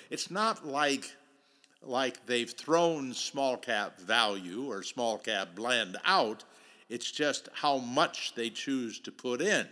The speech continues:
And so there are lots of combinations. And the point that they make at the White Coat Investor, and by the way, if you're not familiar with that site, please, uh,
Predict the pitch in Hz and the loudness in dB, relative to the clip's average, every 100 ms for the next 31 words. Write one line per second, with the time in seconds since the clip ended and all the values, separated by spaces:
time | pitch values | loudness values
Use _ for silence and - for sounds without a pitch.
0 | - - - - - _ _ _ - 123 | -12 -20 -20 -20 -20 _ _ _ -6 -2
1 | 165 151 147 110 131 135 190 233 233 - | -2 2 0 2 0 0 2 6 6 4
2 | - 127 - 127 127 113 120 147 143 - | 0 -2 0 2 2 0 0 2 2 -2
3 | 98 - - - 127 120 113 - - - | -6 -12 -14 -12 -4 -2 -2 -8 -18 -20
4 | - 123 - - 233 170 - - - _ | -6 -6 -4 0 2 2 -2 -14 -20 _
5 | _ _ _ _ _ - - 127 123 120 | _ _ _ _ _ -20 -2 0 0 0
6 | 107 107 143 143 117 - 104 - 104 113 | -2 0 4 4 2 -6 -8 -6 -2 2
7 | 131 - - 135 110 90 90 135 - - | 2 0 0 0 0 -2 2 2 0 -8
8 | - 92 - - - - 113 135 131 123 | -16 -18 -18 -20 -20 -10 2 4 4 2
9 | 120 98 - 87 104 160 190 - 131 113 | 2 2 -2 -8 0 2 2 -2 -6 -4
10 | 117 113 101 104 92 92 95 - - 98 | -4 -4 -2 -4 -2 -4 -4 -6 -2 0
11 | 82 - - - - _ - - 170 175 | -2 -10 -20 -20 -20 _ -10 2 4 4
12 | 117 87 - - - 110 | 2 -2 -8 -10 -10 -12